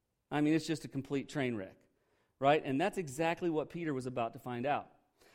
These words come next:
Because, you know, he wasn't actually a safe distance because there really is no such thing as a safe distance from Jesus. The safest distance you can be from him is right beside him.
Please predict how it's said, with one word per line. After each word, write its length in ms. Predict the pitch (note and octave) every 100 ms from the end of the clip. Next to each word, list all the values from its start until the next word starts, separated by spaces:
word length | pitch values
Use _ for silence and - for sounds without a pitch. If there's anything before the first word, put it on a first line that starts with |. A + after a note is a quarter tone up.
| _
Because, 360 | D3+ E3+ C#3+ - - - -
you 80 | E3+
know, 260 | E3 D#3 - - _ _ _ _ _ _ -
he 160 | D3+ G#3
wasn't 320 | B3+ A#3+ -
actually 460 | F#3 G#3 - G3 E3+
a 80 | C#3+
safe 460 | - F3+ G3 E3
distance 400 | B2 A2+ C3+ C#3+
because 280 | - - D#3
there 120 | E3
really 320 | D#3+ F#3+ F#3+
is 260 | F#3+ F3+ F3
no 140 | F3
such 260 | E3+ F3 -
thing 300 | - G#3 D3+
as 80 | D3+
a 80 | F3
safe 420 | - C3 D3+ -
distance 380 | A#2+ A#2+ D3 C#3+
from 160 | E3
Jesus. 440 | D#3 A#3 F#3 - _ _ _ _ _
The 80 | C3
safest 400 | - A3+ A3+ G3+
distance 380 | A3 G#3 G#3+ G#3
you 60 |
can 120 | G3 F#3+
be 140 | G3
from 180 | F#3+ F3+
him 180 | F3+ F3
is 120 | C#3+
right 420 | C3 C#3 D#3 - - - _
beside 420 | - C#3 C3+ B2+
him. 100 | -